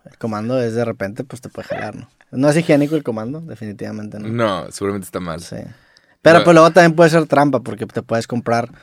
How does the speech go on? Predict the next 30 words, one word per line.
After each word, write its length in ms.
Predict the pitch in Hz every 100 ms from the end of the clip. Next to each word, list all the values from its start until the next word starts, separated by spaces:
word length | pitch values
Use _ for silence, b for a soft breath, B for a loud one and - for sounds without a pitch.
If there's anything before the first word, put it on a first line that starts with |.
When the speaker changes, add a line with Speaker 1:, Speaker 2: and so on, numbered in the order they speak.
| b b b b _ _ -
Speaker 1:
este, 340 | 117 113 120
lo-, 120 | 120 120
como 200 | 127 123
los 120 | 120
trajes 240 | 123 123
de 80 | 135
baño 200 | 123 131
que 80 | 127
tienen 200 | 117 117
como 160 | 120
que 100 | 113
calzoncito 560 | 104 107 110 101 104 110
por 140 | 113
dentro. 260 | 104 113 113
A 40 |
lo 60 | 101
mejor 140 | - 104
hay 180 | 104
algunos 420 | 104 98 104 107 104
jeans 240 | 110 104
que, 180 | - 101
que 220 | _ -
están 260 | 95 107 104
hechos 220 | 101 -
para 140 | 110
la 80 | 101
gente 240 | 104 98
que 260 | 101 104 95 _ 113
va 160 | 101
po-, 120 | 98